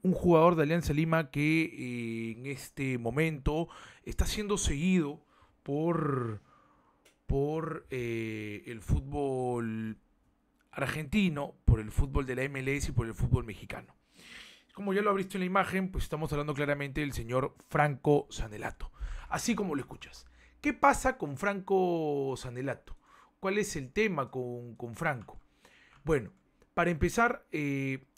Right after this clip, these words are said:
Franco Sanelato, ustedes saben, es un jugador que ha llegado a la institución de Alianza Lima en la temporada veinte, <clears throat> veinte veintiuno,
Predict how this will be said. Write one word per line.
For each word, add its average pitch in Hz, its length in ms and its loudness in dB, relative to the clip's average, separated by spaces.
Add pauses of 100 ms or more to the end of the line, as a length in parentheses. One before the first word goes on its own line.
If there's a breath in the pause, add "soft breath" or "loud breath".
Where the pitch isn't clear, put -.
(140)
Franco 196 360 -2
Sanelato, 190 720 -2 (560)
ustedes 147 300 -10
saben, 156 440 2
es 131 220 -6
un 107 80 -2
jugador 135 500 -2
que 120 200 2
ha 123 40 4
llegado 135 320 4
a 135 60 6
la 123 40 2
institución 117 400 0
de 127 60 4
Alianza 120 260 4
Lima 131 320 6 (400 loud breath)
en 156 120 0
la - 80 6
temporada 165 960 6
veinte, 113 1300 0 (540 loud breath)
<clears throat> 165 480 8
veinte 160 300 -2
veintiuno, 139 560 2